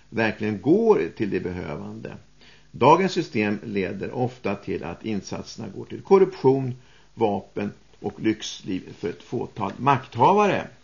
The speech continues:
Ni som sitter vid era datorer kan ju även få in Radio S D,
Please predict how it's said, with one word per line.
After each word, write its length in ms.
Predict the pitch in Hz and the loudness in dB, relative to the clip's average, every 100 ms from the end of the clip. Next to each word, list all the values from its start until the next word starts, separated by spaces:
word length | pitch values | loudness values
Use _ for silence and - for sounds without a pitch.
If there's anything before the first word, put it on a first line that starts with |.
| - - - - - - - - - | -20 -20 -20 -20 -20 -20 -20 -20 -12
Ni 140 | 147 143 | -6 -2
som 140 | 151 | -2
sitter 300 | 139 147 147 | -2 -2 2
vid 100 | 143 | 4
era 120 | 135 | 4
datorer 580 | 131 135 143 160 185 185 | 4 2 4 6 8 6
kan 180 | 175 170 | 4 2
ju 60 | |
även 220 | 156 131 123 | 2 2 -2
få 160 | 139 | -2
in 340 | 120 120 113 113 _ _ _ _ - | 0 0 -2 -8 _ _ _ _ 0
Radio 280 | 113 110 | 2 2
S 240 | 117 101 - | 0 -2 -4
D, 160 | 110 | -2